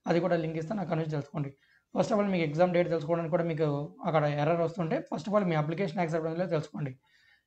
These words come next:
ఫోటో మీద డేట్ లేని వాళ్ళు హండ్రెడ్ పర్సెంట్ అప్లికేషన్ రిజెక్ట్ అయిపోయి ఉంటుంది, అందులో డౌట్ లేదు. So, కాబట్టి అలాంటి వాళ్ళకి ఇంకా, ఆ,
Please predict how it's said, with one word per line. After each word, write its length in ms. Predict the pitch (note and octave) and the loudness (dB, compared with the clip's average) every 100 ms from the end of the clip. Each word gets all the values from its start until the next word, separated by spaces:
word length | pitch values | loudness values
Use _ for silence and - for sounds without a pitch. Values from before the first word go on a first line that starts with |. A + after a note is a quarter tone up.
| - | 2
ఫోటో 160 | F#3 G3+ | 4 4
మీద 120 | G3 F3 | 2 4
డేట్ 200 | F3 F3+ | 4 4
లేని 160 | F3 | 4
వాళ్ళు 160 | E3+ F3+ | 4 4
హండ్రెడ్ 220 | D#3 E3 | 2 0
పర్సెంట్ 240 | D#3+ F3+ D#3+ | -2 -2 -2
అప్లికేషన్ 440 | D3 D#3+ E3 D#3 C#3+ | -2 -4 -2 -2 -2
రిజెక్ట్ 280 | C#3+ F3 D#3+ | -2 0 0
అయిపోయి 220 | D#3 D#3 | 0 0
ఉంటుంది, 200 | D#3 F3+ | 0 -2
అందులో 220 | D#3 D3+ C#3 | -2 -2 -2
డౌట్ 240 | C#3+ C#3+ | -4 -4
లేదు. 200 | C#3+ E3 - _ _ _ _ _ | -4 -4 -8 _ _ _ _ _
So, 80 | - | 2
కాబట్టి 240 | F3+ F3 E3+ | 4 6 6
అలాంటి 240 | D#3 D#3 | 4 4
వాళ్ళకి 280 | D#3 D#3+ E3+ | 4 4 2
ఇంకా, 220 | E3 D#3 C#3+ C#3 F3 - - | 0 2 2 0 -6 -14 -10
ఆ, 140 | C#4 | -4